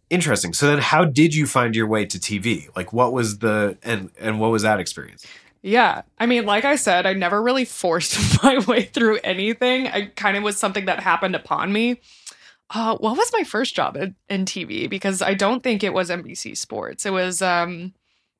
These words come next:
Speaker 1: Was that
Speaker 2: Alan, yeah, Alan Bla-, Blacher. Um, he's a lighting designer. He's done, like, a lot of, like, um,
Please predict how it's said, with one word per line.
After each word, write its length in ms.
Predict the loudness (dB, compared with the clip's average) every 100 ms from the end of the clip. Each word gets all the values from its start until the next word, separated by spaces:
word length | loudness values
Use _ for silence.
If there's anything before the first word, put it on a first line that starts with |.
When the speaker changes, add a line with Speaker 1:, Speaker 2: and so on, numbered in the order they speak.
| _ _ _ _ _ _ -2
Speaker 1:
Was 0 |
that 120 | 2
Speaker 2:
Alan, 240 | 4 4 0 0
yeah, 240 | 4 4
Alan 420 | 6 4 4 2
Bla-, 180 | 0 -2 -2 _ _ -4
Blacher. 720 | -2 0 0 2 2 0 0
Um, 560 | 2 2 0 -4 -10 -14 _ _ _
he's 220 | -2 2
a 80 | 4
lighting 280 | 4 2 -2
designer. 500 | 0 2 2 0 0
He's 180 | 0
done, 220 | 0 0 0
like, 220 | 0 0
a 60 |
lot 220 | 0 2 0
of, 80 |
like, 280 | -2 -4 -8 -12
um, 500 | -10 -8 -10 -14